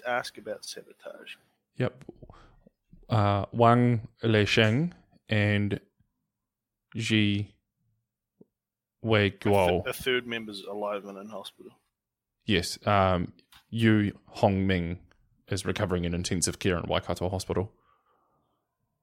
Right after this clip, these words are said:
Speaker 2: He's the Secretary General of the New Zealand Values Alliance. So these
Speaker 1: Yeah,
Speaker 2: guys
Speaker 1: I,
Speaker 2: are, like,
Speaker 1: I s-
Speaker 2: pro-New Zealand,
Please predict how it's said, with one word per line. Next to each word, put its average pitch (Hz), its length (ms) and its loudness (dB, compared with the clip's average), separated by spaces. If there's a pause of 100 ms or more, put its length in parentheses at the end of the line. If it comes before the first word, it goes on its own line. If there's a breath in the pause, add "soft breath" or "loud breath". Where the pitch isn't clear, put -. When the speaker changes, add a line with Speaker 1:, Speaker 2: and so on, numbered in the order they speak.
(640)
Speaker 2:
He's 104 220 2
the 117 100 -2
Secretary 117 480 2
General 107 420 2
of 90 160 -4
the 98 80 -2
New 95 120 0
Zealand 92 340 0
Values 92 380 -2
Alliance. 87 640 -4 (1000)
So - 120 -6
these 139 160 4
Speaker 1:
Yeah, 135 60 2
Speaker 2:
guys 117 180 8
Speaker 1:
I, - 20 4
Speaker 2:
are, 104 40 4
like, 98 160 4
Speaker 1:
I 123 60 -6
s- 127 60 -8
Speaker 2:
pro-New 104 520 6
Zealand, 92 540 -2